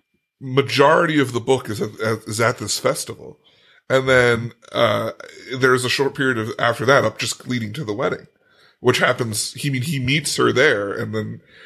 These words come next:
they, they run into the, into, into the wedding. So it's kinda an interesting, uh, way,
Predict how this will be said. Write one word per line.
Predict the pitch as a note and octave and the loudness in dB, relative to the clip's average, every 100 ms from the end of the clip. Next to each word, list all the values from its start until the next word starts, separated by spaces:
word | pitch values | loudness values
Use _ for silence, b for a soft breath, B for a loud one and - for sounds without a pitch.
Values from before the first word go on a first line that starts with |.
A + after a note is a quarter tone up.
| B - | B -2
they, | A2+ - - | 0 0 -2
they | A#2 A2+ | 2 4
run | A2+ A2+ | 2 0
into | G#2+ - | -2 -4
the, | G#2 G2 G2+ | -2 -2 -4
into, | G#2 A2 G#2+ A#2 | -8 -8 -8 -6
into | A#2 A#2 | -4 -4
the | A2 | -4
wedding. | G#2 D#3 A2 | 2 2 2
So | - C#3+ | 2 2
it's | - | 2
kinda | - A3+ G3 A#2+ - b b b b | -2 0 2 0 -2 b b b b
an | - | -4
interesting, | D3 D3 D3 C3 - - A#2 A2 A2+ | -4 0 4 4 4 -2 -2 -2 -4
uh, | G#2 G#2 A#2+ - _ _ _ _ _ _ _ _ _ _ _ _ _ _ - | -4 -6 -10 -16 _ _ _ _ _ _ _ _ _ _ _ _ _ _ 2
way, | C3+ C3+ B2 - | 6 6 4 -4